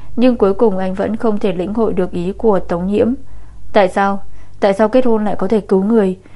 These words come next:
Chuyện này chẳng phải nên để bác sĩ làm hay sao?" Xong rồi, cô gặp phải một trực nam chính hiệu rồi. Tống Nhiễm phải nhịn cười,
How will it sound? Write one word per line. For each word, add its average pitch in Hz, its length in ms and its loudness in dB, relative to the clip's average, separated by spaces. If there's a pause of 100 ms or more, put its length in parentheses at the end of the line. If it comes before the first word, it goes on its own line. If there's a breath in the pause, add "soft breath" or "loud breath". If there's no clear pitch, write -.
(220 soft breath)
Chuyện 226 140 4
này 214 160 4
chẳng 196 200 -2
phải 190 380 0
nên 202 240 2
để 185 140 2
bác 208 180 0
sĩ - 120 -2
làm 196 240 0
hay 196 100 -2
sao?" 190 340 0 (800 loud breath)
Xong 214 260 2
rồi, 196 340 6 (340 soft breath)
cô 240 120 6
gặp 220 160 2
phải 202 200 2
một 196 280 -2
trực 196 200 0
nam 202 340 0
chính 185 180 0
hiệu 214 280 4
rồi. 185 320 0 (640 soft breath)
Tống 202 160 2
Nhiễm 220 240 4
phải 220 200 0
nhịn 208 220 -2
cười, 196 380 2